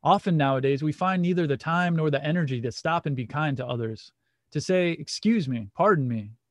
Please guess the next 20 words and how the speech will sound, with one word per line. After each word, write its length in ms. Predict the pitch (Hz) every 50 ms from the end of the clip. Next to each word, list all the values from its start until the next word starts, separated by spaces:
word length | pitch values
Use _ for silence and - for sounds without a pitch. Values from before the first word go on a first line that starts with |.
| _ _ -
thank 240 | 165 202 214 156 -
you." 220 | 127 110 104 104 113 _ _ _ _ _ _ _ _ _ _ _ _ _ _ _ _ -
Yet 120 | 147 156
every 200 | 196 208 240 226
now 240 | 202 185 185 190 202
and 100 | 196 185
then, 300 | 190 196 196 190 175 160 156
miraculously, 960 | - 135 131 131 135 143 156 - 180 170 170 160 - - 165 165 165 170 170 160 _ _ _ _ _ _ _ _ _ _ _ _ _ _ _ -
a 40 | -
kind 220 | 170 190 208 190
person 380 | - - 190 202 202 - 202 165
appears 480 | 143 - - 170 175 190 196 190 165
and 100 | 165 151
is 140 | 143 131 117
willing 280 | 131 139 160 190 185 160
to 80 | 151
set 260 | 127 - 165 151 151 -
everything 380 | 156 151 180 180 - 185 165 160
else 180 | 165 151 -
aside 560 | 160 135 - 170 156 143 123 113 110 110 113